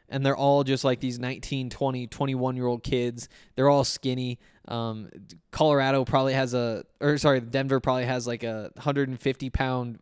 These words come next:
advantage just total on the court at any given time. They've got f-,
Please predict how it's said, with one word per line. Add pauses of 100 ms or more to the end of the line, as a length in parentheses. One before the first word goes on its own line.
advantage (260)
just
total
on
the
court
at
any
given
time. (320)
They've
got (120)
f-,